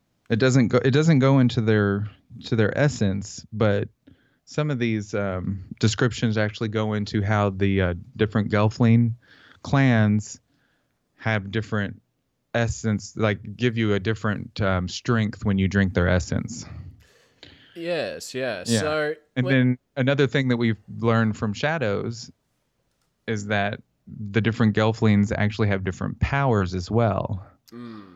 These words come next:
Speaker 2: And so, yeah, so we, we've got the Sprighton clan, and they're sort of the, the warrior race of, of all the clans. Um, and they're
Speaker 1: They're rivals of the Woodland clan. So I think it's
Speaker 2: Yes.
Speaker 1: interesting that the Gelfling have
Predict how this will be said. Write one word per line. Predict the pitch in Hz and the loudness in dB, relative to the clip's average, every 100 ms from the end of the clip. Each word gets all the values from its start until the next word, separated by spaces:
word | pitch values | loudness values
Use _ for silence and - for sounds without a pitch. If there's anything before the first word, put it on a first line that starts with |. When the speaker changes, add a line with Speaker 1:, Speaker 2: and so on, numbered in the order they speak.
| 95 | -8
Speaker 2:
And | 131 123 | -6 -4
so, | 135 | -4
yeah, | 120 131 113 95 | -2 -2 -4 -6
so | - 117 113 113 | -10 -8 -6 -6
we, | 120 120 151 | -8 -10 -14
we've | 120 | -10
got | 135 113 | -8 -8
the | 110 | -8
Sprighton | - - 117 110 107 | -10 -2 -2 -2 -8
clan, | - 107 98 104 107 | -12 -10 -8 -8 -8
and | 107 | -6
they're | 107 | -6
sort | 104 104 | -8 -10
of | 101 _ _ _ _ _ _ _ | -14 _ _ _ _ _ _ _
the, | 113 104 101 101 98 | -10 -8 -8 -12 -6
the | 117 | -4
warrior | 120 127 123 113 104 | -2 0 0 0 -4
race | 101 101 143 - - - - | -6 -8 -8 -8 -8 -10 -8
of, | 107 101 113 _ _ _ _ _ - | -6 -6 -10 _ _ _ _ _ -12
of | 107 | -10
all | 104 101 95 _ | -8 -10 -14 _
the | 117 | -14
clans. | 107 - 110 104 104 123 170 160 - | -14 -12 -10 -8 -8 -8 -8 -8 -10
Um, | 104 110 107 104 104 104 104 104 _ - | -8 -8 -6 -6 -8 -12 -14 -18 _ -10
and | 123 | -4
they're | 127 123 120 120 120 | -2 -2 -2 -2 -2
Speaker 1:
They're | 120 135 | -2 0
rivals | 135 160 143 113 110 | 2 4 2 2 -2
of | - | -2
the | 104 | -2
Woodland | 110 104 101 95 | -2 -2 -2 -2
clan. | - 92 87 87 92 | -2 0 0 0 0
So | - 101 | 2 4
I | |
think | 113 107 | 4 2
it's | - | 0
Speaker 2:
Yes. | 110 | -2
Speaker 1:
interesting | 104 98 - 98 90 | 0 -4 0 0 2
that | 87 - | 2 2
the | 95 90 | 2 2
Gelfling | 87 95 95 98 87 | 2 2 4 2 4
have | 90 87 | 4 2